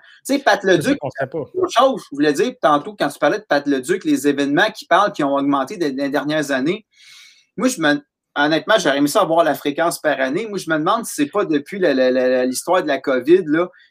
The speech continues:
Speaker 1: même avant le rebrand, on dirait que ça a grindé le monde. Tu sais, l'année passée, écoute, l'histoire par rapport qu'on n'a pas priorisé les gens qui avaient des billets de saison pour les matchs où il y avait, je pense, euh, pas beaucoup de fans.
Speaker 2: Ouais, ouais, ouais.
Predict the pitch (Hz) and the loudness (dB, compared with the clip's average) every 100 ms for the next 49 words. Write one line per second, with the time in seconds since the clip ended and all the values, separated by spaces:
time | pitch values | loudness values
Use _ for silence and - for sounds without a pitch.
0 | - 170 185 143 156 147 143 131 190 156 | 0 2 2 2 2 4 2 4 2 0
1 | 127 185 185 135 127 139 143 143 139 143 | -2 -4 0 0 0 0 0 2 2 2
2 | 190 - 233 170 156 - 139 127 - 226 | 2 0 -2 0 0 2 2 2 -4 -8
3 | 185 135 127 131 - 170 208 202 139 131 | -8 -4 -4 -4 -8 -2 -2 0 -2 -2
4 | 131 185 196 139 135 185 - 151 143 135 | 2 2 2 -4 -2 -4 -2 -2 -2 -2
5 | 156 190 147 165 160 143 139 131 143 143 | -4 -2 -2 -2 -2 -4 -2 -2 -2 -4
6 | - 131 127 160 202 - _ _ _ - | -4 -4 0 0 0 -6 _ _ _ -2
7 | 147 147 143 170 196 147 139 131 151 - | 2 4 4 2 0 -2 -2 0 -2 0
8 | 156 170 160 135 131 151 143 139 147 - | 0 0 0 -4 0 -2 -2 -8 -12 -8
9 | - 170 196 165 143 165 175 185 190 170 | 0 2 0 -4 -4 0 2 2 0 -4